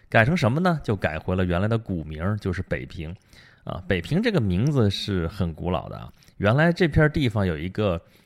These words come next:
呃，秦汉的时候有一个郡治叫做右北平啊。其实这个最早是燕国在这儿设的一个郡啊，叫右北平。我们知道战国七雄嘛，啊，齐、楚、燕、韩、赵、魏、秦。这个燕国其实并不是很强啊，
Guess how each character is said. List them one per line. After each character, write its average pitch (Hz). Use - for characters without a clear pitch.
呃， -
秦 123
汉 151
的 92
时 92
候 95
有 78
一 85
个 107
郡 131
治 110
叫 98
做 104
右 175
北 82
平 82
啊。 -
其 131
实 220
这 196
个 101
最 101
早 76
是 104
燕 214
国 80
在 92
这 87
儿 82
设 98
的 85
一 85
个 90
郡 90
啊， 60
叫 85
右 98
北 73
平。 73
我 107
们 107
知 120
道 113
战 117
国 101
七 139
雄 87
嘛， 104
啊， 92
齐、 -
楚、 101
燕、 110
韩、 98
赵、 101
魏、 90
秦。 73
这 151
个 127
燕 233
国 107
其 107
实 104
并 233
不 127
是 104
很 92
强 -
啊， -